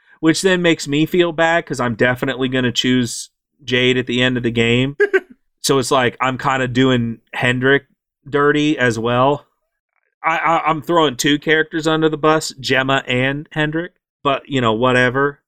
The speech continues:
Speaker 1: 'Cause I will say on some level, it kinda may-, it, it, maybe it was kinda setting up for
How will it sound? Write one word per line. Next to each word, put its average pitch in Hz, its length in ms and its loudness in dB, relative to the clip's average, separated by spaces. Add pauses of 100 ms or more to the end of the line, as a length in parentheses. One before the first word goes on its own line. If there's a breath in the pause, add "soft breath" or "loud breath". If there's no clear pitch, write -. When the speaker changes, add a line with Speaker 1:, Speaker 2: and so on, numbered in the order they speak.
(200)
Speaker 1:
'Cause 196 120 0
I 208 80 2
will 220 240 2
say 208 220 0
on 170 180 2
some 175 260 -2
level, 123 340 2
it 120 140 0
kinda 143 300 -2
may-, 139 180 2
it, 139 340 -6
it, 165 80 -2
maybe 160 460 0
it 160 80 0
was 147 140 -2
kinda 143 300 0
setting 139 380 0
up 131 260 -2
for 120 540 0